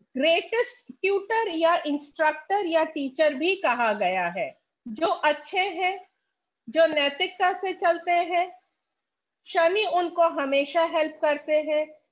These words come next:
जो बुरा काम करते हैं, दूसरों के साथ अन्याय करते हैं, उनके साथ वो,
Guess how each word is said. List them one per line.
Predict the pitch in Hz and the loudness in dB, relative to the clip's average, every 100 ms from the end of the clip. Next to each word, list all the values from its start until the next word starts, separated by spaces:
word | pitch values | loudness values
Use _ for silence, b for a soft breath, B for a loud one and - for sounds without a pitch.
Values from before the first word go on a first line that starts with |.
| - | -2
जो | 277 277 | 2 2
बुरा | 240 277 320 359 | 4 4 4 2
काम | 359 330 320 | 2 2 2
करते | 320 302 294 294 294 | 2 0 2 2 2
हैं, | 311 294 311 - _ 214 | 2 -2 -2 -10 _ -6
दूसरों | 285 311 349 359 | -4 -2 0 -2
के | 359 330 | 0 -2
साथ | 339 311 | 2 0
अन्याय | 311 277 277 277 285 311 | 0 -2 0 0 0 0
करते | 330 302 294 302 | 0 0 2 0
हैं, | 311 302 311 311 _ _ - | 2 0 -2 -6 _ _ 0
उनके | 330 330 381 392 | 0 0 -2 -4
साथ | - 320 370 - _ _ _ _ | 2 2 2 -2 _ _ _ _
वो, | 240 | 0